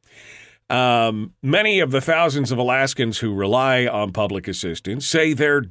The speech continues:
desperate for relief. The state workers say they've been harassed and even threatened with violence, making them feel unsafe at work.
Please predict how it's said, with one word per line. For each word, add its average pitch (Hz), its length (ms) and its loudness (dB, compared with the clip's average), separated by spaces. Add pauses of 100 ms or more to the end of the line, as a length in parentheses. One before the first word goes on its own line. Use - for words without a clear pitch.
(100)
desperate 107 640 0
for 113 220 -2
relief. 127 640 0 (1080)
The 98 100 -8
state 151 260 0
workers 143 520 2
say 143 220 2
they've 127 240 2
been 113 200 -2
harassed 165 580 0
and 156 180 0
even 214 300 -2
threatened 240 720 -2
with 240 160 2
violence, 123 840 -2 (480)
making 165 460 -2
them 151 160 0
feel 160 460 0
unsafe 196 760 0
at 135 140 -2
work. 127 420 0